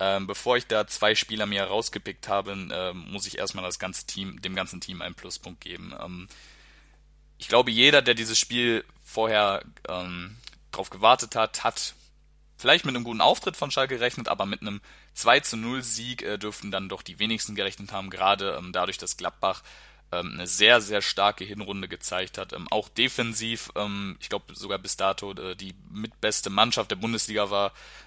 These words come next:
und, ähm, dass man da wirklich drei Punkte holt, das haben dann doch die wenigsten erwartet. Und, äh, da hat das Team ein absolut starkes Spiel gezeigt, insbesondere den Ausfall vom besten, ja, besten Spieler der Hinrunde, kann man, denke ich, schon sagen. Ähm, Amin Harit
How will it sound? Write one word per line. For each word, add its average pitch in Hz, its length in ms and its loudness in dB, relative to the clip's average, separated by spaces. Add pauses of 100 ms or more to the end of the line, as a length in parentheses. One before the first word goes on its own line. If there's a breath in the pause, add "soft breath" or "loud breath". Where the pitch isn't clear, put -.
(160 loud breath)
und, 92 380 -4
ähm, 92 320 -4
dass - 160 0
man 98 100 -2
da 98 200 4
wirklich 120 260 -4
drei 101 160 2
Punkte 156 320 -4
holt, 131 140 0
das - 100 0
haben 107 100 0
dann 98 140 0
doch 95 100 -2
die 95 140 -10
wenigsten 143 340 2
erwartet. 120 560 4 (800)
Und, 95 320 -2
äh, - 60 0
da 98 140 6
hat 110 120 6
das 101 140 2
Team 107 340 -2
ein 85 200 -8
absolut 123 520 2
starkes 110 320 2
Spiel 107 260 -4
gezeigt, 107 380 -2 (340 loud breath)
insbesondere 127 680 2
den 113 180 -2
Ausfall 110 460 0
vom 101 320 -6
besten, 104 520 -2
ja, - 140 -14 (380)
besten 104 300 -2
Spieler 113 300 -2
der 101 120 0
Hinrunde, 110 340 -6
kann 101 120 -6
man, 101 120 -4
denke 98 140 -8
ich, - 60 -2
schon 101 160 -4
sagen. 98 360 0
Ähm, 87 260 -10
Amin 101 260 -8
Harit 104 320 -10